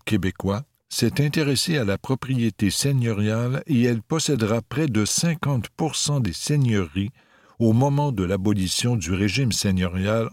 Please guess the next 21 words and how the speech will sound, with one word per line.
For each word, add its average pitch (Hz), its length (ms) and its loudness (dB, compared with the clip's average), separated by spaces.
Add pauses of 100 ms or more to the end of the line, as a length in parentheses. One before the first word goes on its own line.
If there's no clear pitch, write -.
en 107 160 2
mille 117 240 2
huit 90 140 -4
cent 135 240 -2
cinquante-quatre. 95 920 -2 (1160)
Les 110 160 4
propriétaires 147 840 0
seigneuriaux 117 840 2
de 104 180 0
souche 120 540 0
anglo-protestante 123 1400 -2 (420)
constituent - 540 -2
donc 151 400 0
une 95 480 2 (100)
quasi-majorité 131 1300 0
au 85 200 0
sein 143 280 0
du 90 220 -4
groupe 104 360 -2
des 87 140 -2
seigneurs, 104 720 -2